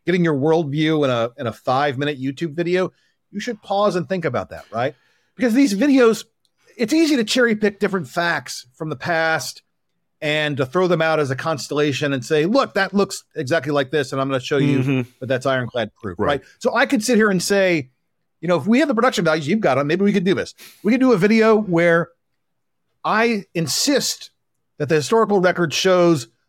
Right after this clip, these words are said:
Speaker 1: the Republican Party is the party of abortion rights. And let me tell
Speaker 2: I
Speaker 1: you
Speaker 2: could
Speaker 1: how.
Speaker 2: make that argument and make it,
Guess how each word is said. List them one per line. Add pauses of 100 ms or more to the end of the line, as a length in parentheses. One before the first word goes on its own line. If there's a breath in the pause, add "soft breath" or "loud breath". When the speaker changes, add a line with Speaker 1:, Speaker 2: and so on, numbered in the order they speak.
(100)
Speaker 1:
the
Republican
Party
is
the
party
of
abortion
rights. (1160)
And
let
me
tell
Speaker 2:
I
Speaker 1:
you
Speaker 2:
could
Speaker 1:
how.
Speaker 2:
make
that
argument (260)
and
make
it,